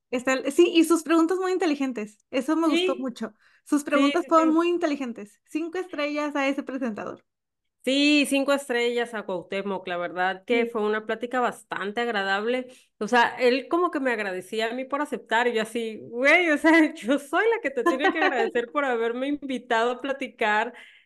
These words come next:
Speaker 2: este, con el Instituto de Investigaciones Bibliográficas de la unam". O sea, a lo mejor ellos lo ven como algo muy X,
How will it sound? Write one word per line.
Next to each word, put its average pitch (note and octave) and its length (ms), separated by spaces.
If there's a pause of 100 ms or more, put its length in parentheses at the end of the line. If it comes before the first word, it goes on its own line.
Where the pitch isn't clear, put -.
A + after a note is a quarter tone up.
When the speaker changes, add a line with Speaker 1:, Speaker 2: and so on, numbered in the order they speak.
Speaker 2:
este, A3+ 540
con A3+ 220
el G#3 160
Instituto G#3 760
de C4 80
Investigaciones B3+ 680
Bibliográficas A3+ 640
de B3+ 80
la B3 80
unam". A3+ 360
O G3+ 100
sea, G#3 140
a - 20
lo F#3+ 100
mejor F#3+ 360
ellos A3 240
lo A#3+ 120
ven G3+ 160
como A3 260
algo G#3 220
muy A3+ 200
X, G#3+ 360